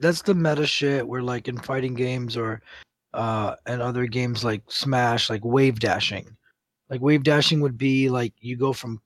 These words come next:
crouching to, like, forward, forward to dash. So it's like you dash and then into crouch, into dash, into crouch. It's called wave dashing. And what it does is it removes, like,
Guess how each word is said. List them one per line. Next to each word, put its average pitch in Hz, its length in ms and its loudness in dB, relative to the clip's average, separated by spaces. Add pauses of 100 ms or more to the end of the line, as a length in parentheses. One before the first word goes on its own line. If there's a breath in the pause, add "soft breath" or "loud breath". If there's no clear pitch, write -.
(220)
crouching 170 600 2
to, 143 180 -4 (460)
like, 120 240 -4 (360)
forward, 135 280 -2
forward 113 300 -2
to 110 40 -6
dash. 110 480 -2 (400 loud breath)
So - 140 -6
it's 135 80 -6
like 139 180 0
you 139 80 0
dash 143 480 2
and 131 100 -4
then 135 120 -4
into 131 200 -6
crouch, 151 520 -2
into 123 240 -8
dash, 127 400 -2
into 123 160 -12
crouch. 139 340 -4
It's 139 80 -12
called 123 200 -6
wave 123 180 -4
dashing. 127 420 -6 (320 loud breath)
And 151 80 0
what 160 100 4
it 135 140 2
does 151 320 6
is 139 140 2
it 143 120 4
removes, 143 520 0
like, 127 280 -4